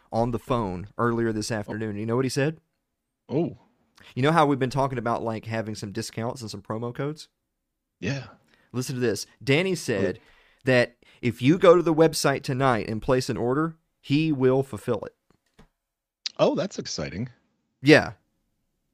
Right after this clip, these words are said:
Speaker 1: Dude, that's
Speaker 2: I, I love it when they do that.
Speaker 1: Yeah, this is one time only. That's
Speaker 2: Hmm.
Speaker 1: T N hot sauce co dot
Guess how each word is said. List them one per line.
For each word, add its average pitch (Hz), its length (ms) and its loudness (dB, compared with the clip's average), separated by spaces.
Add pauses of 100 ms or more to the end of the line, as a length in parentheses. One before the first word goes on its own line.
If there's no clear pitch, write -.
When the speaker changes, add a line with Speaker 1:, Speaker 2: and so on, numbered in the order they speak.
(140)
Speaker 1:
Dude, 127 160 0
that's 131 340 0 (800)
Speaker 2:
I, 120 120 2 (120)
I 117 40 0
love 123 240 4
it - 80 -2
when 82 80 -8
they 78 100 -6
do 73 140 -8
that. 71 160 -10 (340)
Speaker 1:
Yeah, 104 220 0
this 110 120 -4
is 107 140 -8
one 123 220 -2
time 120 260 -2
only. 90 320 -8 (760)
That's 104 160 -10
Speaker 2:
Hmm. - 40 -20
Speaker 1:
T 120 260 -6
N 110 100 -6
hot 104 240 -6
sauce 95 360 -8
co 95 400 -8 (1120)
dot - 400 -16